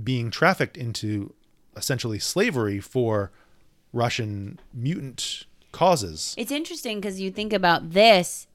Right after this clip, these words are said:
Speaker 2: and him being a savior to
Speaker 1: Sure.
Speaker 2: these mutants parallel to Sabretooth, who is being a sa-, uh, savior to those
Speaker 1: Forgotten.
Speaker 2: mutants that are, you know, captured by Orcus. So
Speaker 1: Yeah.
Speaker 2: you have these two people who are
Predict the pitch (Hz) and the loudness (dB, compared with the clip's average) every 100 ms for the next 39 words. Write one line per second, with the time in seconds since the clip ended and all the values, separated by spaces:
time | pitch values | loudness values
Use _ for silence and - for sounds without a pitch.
0 | - 175 175 240 240 190 185 180 180 180 | -10 -6 -2 0 2 2 0 0 -2 -4
1 | 180 175 123 143 196 254 208 180 165 165 | -4 0 0 0 0 -2 0 -2 -2 -4
2 | 170 - - _ _ - - 220 220 190 | -6 -8 -16 _ _ -4 0 4 4 2
3 | 180 175 - 233 277 202 - 175 170 - | 0 -4 -2 0 0 -2 -4 -4 -4 -8
4 | - - _ 208 196 170 190 185 180 - | -20 -20 _ -2 -2 0 -2 -2 -4 -2
5 | 185 180 - - 170 170 - 190 180 180 | -2 -2 -2 -2 -2 -2 -4 -4 -2 -4
6 | 175 - 180 175 170 170 - 180 165 185 | -6 -6 -4 -4 -4 -8 -6 -4 -2 -4
7 | 117 131 104 90 - _ _ _ _ 196 | -2 -2 -4 -12 -16 _ _ _ _ 0
8 | 185 180 170 170 - _ _ - 202 180 | 2 2 0 -2 -6 _ _ -8 -4 -2
9 | 185 - 208 233 - 180 175 170 170 - | -4 2 4 4 -2 -6 -2 0 0 0
10 | 311 - 160 - - 180 180 - - - | -2 -2 -6 -4 0 2 2 0 -10 -20
11 | - - - 240 277 262 269 - - 233 | -20 -20 -6 -2 0 0 -4 -4 -10 -4
12 | 254 254 254 247 240 - - _ - - | 0 0 0 0 -4 -10 -20 _ -16 -2
13 | 277 339 240 190 180 185 220 214 196 196 | 0 0 2 2 2 0 -2 0 6 8
14 | 190 190 185 - | 8 6 2 0